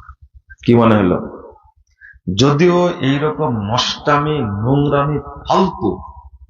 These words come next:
এইগুলোর মধ্যে আমরা নাই, কিন্তু দেশ তো আমাদের, তাই না? আপনি চুরি করবেন, আমি কিছুই বলবো না, তা তো হয় না,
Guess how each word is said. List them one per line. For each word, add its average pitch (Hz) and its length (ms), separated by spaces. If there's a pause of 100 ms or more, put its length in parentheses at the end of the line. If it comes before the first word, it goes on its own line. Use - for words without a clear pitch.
(460)
এইগুলোর 143 420
মধ্যে 139 340
আমরা 113 320
নাই, 87 340 (640)
কিন্তু 113 260
দেশ 147 220
তো 135 60
আমাদের, 107 380
তাই 101 100
না? 143 240 (1040)
আপনি 185 300
চুরি 247 360
করবেন, 185 320
আমি 185 160
কিছুই 214 340
বলবো 170 260
না, 135 120
তা 147 140
তো 160 60
হয় 131 160
না, 92 100